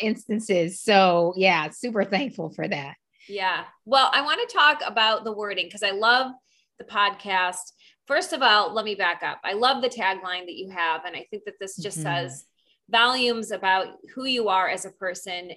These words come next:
Speaker 2: and y-, the reach that you really wanna create in a community with women. And that is empowering them to overcome anything that dares to stand between them and who God created them to be.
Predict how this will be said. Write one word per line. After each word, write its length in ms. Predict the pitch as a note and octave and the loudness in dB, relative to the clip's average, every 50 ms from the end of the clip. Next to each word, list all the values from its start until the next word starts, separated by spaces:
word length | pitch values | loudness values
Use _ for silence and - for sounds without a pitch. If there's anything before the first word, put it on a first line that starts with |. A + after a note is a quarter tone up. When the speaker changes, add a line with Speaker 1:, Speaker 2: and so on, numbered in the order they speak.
| - | -16
Speaker 2:
and 420 | F#3+ F#3 F3+ F3 F3 F3 F3 F3+ E3+ F#3 F#3+ - _ _ _ _ | -12 -10 -8 -8 -8 -8 -10 -12 -14 -14 -16 -18 _ _ _ _
y-, 180 | - G3 G3+ F#3+ G3+ | -10 -8 -8 -8 -6
the 80 | - G3 | -8 -8
reach 380 | F3+ G3 A#3 A#3 G#3+ - - - | -6 -4 -4 -4 -6 -8 -8 -6
that 100 | G#3+ - | -6 -6
you 180 | G3+ G3 F#3 | -6 -6 -6
really 280 | F3+ G3 G3 G3 G3 F#3+ | -6 -4 -2 -2 -2 -2
wanna 260 | F3+ F#3 F3+ F3+ E3+ | -2 -4 -6 -8 -10
create 460 | - - - F#3 F3+ E3+ E3+ E3+ - - | -14 -12 -10 -6 -6 -6 -6 -6 -10 -14
in 120 | F#3+ F3+ | -16 -16
a 60 | F3 E3 | -16 -16
community 520 | - - F#3 F3+ F3+ F3 E3+ E3 E3+ E3 | -18 -18 -16 -14 -14 -12 -10 -10 -10 -10
with 160 | D#3 E3+ D#3+ D#3+ | -12 -12 -14 -12
women. 420 | E3 D#3+ D#3+ D#3+ D#3 D#3 D#3+ D#3 - _ _ _ _ _ _ _ _ _ | -12 -12 -10 -10 -12 -12 -14 -16 -20 _ _ _ _ _ _ _ _ _
And 220 | - F#3+ F#3 F#3 | -8 -8 -6 -4
that 160 | G3 F#3+ G3 G3 | -2 -2 -2 -2
is 140 | F#3+ - | -4 -6
empowering 560 | G#3+ G3+ - - G#3+ G3+ G3+ G3+ G3+ G3 G3 F#3+ | -8 -10 -8 -4 -4 -2 -2 -2 -4 -6 -6 -8
them 160 | F#3 F#3 F3+ | -8 -8 -8
to 80 | F#3 | -6
overcome 420 | - G3+ G#3 G#3+ G#3+ G#3 - G3 F#3 | -6 -6 -4 -4 -6 -8 -10 -8 -6
anything 580 | - F#3+ G#3 G#3 G#3 G#3 - F#3+ F#3 F3+ F3+ E3+ | -4 -4 -4 -4 -6 -8 -8 -10 -10 -10 -8 -6
that 240 | F#3 F#3 - - - | -6 -6 -6 -6 -4
dares 520 | G3 G3 G3+ G3+ G#3 G#3 G#3 G#3 G#3 - - - - | -2 0 0 0 0 -2 -4 -6 -6 -10 -14 -18 -16
to 100 | - A3+ | -14 -12
stand 440 | G#3+ - - - F#3+ F3+ F3+ F3+ F3 | -10 -10 -8 -6 -4 -4 -4 -6 -8
between 360 | F3+ F3 - - F#3 F3+ F3 F3 | -12 -14 -14 -16 -16 -14 -10 -8
them 320 | F3+ F3+ F#3 F#3 F#3+ F#3 - - | -6 -6 -6 -6 -10 -14 -16 -16
and 100 | - F#3 | -16 -14
who 140 | F#3 F#3+ F3+ | -14 -14 -10
God 280 | F#3 F3 D#3+ D#3+ E3 E3 - | -6 -4 -4 -4 -6 -8 -12
created 320 | E3+ E3+ E3+ E3 D#3+ D#3+ | -12 -12 -10 -10 -10 -12
them 180 | - C#3+ D#3 D#3 | -12 -14 -14 -16
to 120 | - - | -20 -18
be. 360 | _ E3 D#3 - - - - | _ -14 -14 -14 -14 -16 -20